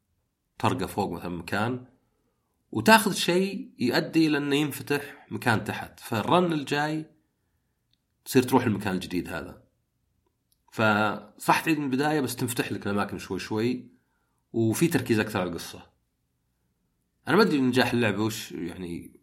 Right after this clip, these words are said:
هل نجحت ولا لا، لأن Lost كراون هو اللي يعني حلوا الاستوديو وقالوا إنها ما جابت، مع إنها قالوا مليون في البداية. بس قالوا إنها ما جابت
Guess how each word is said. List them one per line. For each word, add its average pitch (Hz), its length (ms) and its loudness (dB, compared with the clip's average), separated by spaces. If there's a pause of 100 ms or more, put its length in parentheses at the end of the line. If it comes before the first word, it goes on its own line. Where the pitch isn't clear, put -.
هل 120 140 0
نجحت 110 340 -2
ولا 98 80 -2
لا، 147 180 2
لأن 113 600 -2 (680)
Lost 147 280 4
كراون 143 240 4
هو 131 120 2
اللي 117 180 4
يعني 95 320 0
حلوا 107 300 2
الاستوديو 104 800 -2 (800)
وقالوا 117 400 8
إنها 101 180 0
ما 101 160 4
جابت، 95 360 -4
مع - 80 -2
إنها 98 440 2
قالوا 95 320 -2
مليون 92 280 -2
في - 80 -10
البداية. 107 600 -4 (600)
بس 117 200 0
قالوا 113 160 6
إنها 104 140 2
ما 110 160 6
جابت 101 720 0